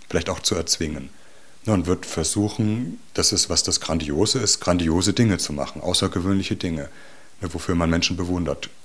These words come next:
Unglaublich tolle Kunst oder unglaublich tolle Positionen, die man erreicht oder Leistungen, die man erbringt oder sonstiges. Also da kann auch diese narzisstische Wunde schon eine Triebfeder sein, auch für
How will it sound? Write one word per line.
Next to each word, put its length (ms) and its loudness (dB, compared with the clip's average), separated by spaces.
Unglaublich 580 0
tolle 500 -2
Kunst 520 4
oder 220 -2
unglaublich 460 -2
tolle 280 0
Positionen, 720 2
die 120 0
man 280 0
erreicht 600 -2
oder 160 -2
Leistungen, 760 0
die 100 -6
man 240 -4
erbringt 580 -8
oder 340 -6
sonstiges. 680 -4
Also 220 -4
da 100 -4
kann 220 -2
auch 120 -4
diese 400 -2
narzisstische 540 2
Wunde 320 2
schon 260 2
eine 220 -2
Triebfeder 540 4
sein, 280 -2
auch 140 -8
für 300 -4